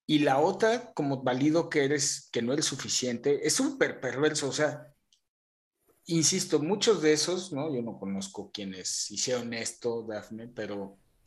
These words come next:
muchos lo hacen inconsciente, ¿no? Habrá quienes lo hagan consciente, pero, pero es súper perverso, porque es, fíjense esta imagen, es el individuo dice, "Yo sé que soy bueno,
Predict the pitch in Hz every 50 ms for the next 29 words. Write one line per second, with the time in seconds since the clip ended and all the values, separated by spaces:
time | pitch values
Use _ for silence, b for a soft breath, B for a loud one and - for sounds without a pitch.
0 | _ - 170 175 196 196 196 247 233 - 214 202 196 - 220 208 165 135 131 -
1 | 107 107 101 - 123 120 120 117 120 - - - _ _ - 123 156 147 113 98
2 | 95 107 104 110 110 - - 127 113 107 98 - 101 101 104 104 98 - 110 107
3 | - - 147 131 - - - - - 98 98 101 101 - - b b b b b
4 | b _ - 147 151 147 - - 110 98 - 175 123 120 - 120 107 107 113 131
5 | 135 131 - - 104 - 120 117 - - 143 139 135 - - - - b b b
6 | b b _ _ _ _ _ _ _ _ _ _ _ _ _ _ _ - - 160
7 | 170 175 165 - 165 156 143 143 - 147 139 131 123 110 104 - - 101 101 104
8 | 104 101 - - - - 139 139 143 156 156 151 170 165 202 220 226 208 196 190
9 | 202 254 - - - - - 139 - - 131 120 117 113 113 - - _ _ -
10 | 139 185 214 - - - - - 151 139 - 156 147 143 135 123 117 110 101 95
11 | 95 - -